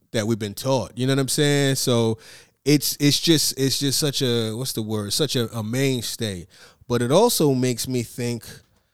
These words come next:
speaking of mainstays, there has been this article that came out just recently, uh, by a guy named James Altucher,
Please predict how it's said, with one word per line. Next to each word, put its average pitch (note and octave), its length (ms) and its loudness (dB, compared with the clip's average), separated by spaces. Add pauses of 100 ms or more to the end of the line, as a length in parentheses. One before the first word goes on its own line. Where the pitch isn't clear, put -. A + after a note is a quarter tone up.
(160)
speaking C3+ 360 0
of A2+ 120 -2
mainstays, B2+ 1040 0 (1160)
there C#3 460 2
has C3 320 0
been D#3 340 0
this C3 340 -2 (120)
article C3+ 720 -2
that G2 240 -8
came G#2+ 420 -8
out G2+ 300 -8 (100)
just G#2+ 300 -10
recently, F#2 880 -10 (680)
uh, G2+ 640 -4
by A2 260 -6
a G#2+ 40 -6
guy A#2+ 200 -4
named A2 280 -4
James B2+ 420 -4 (160)
Altucher, A#2 640 -8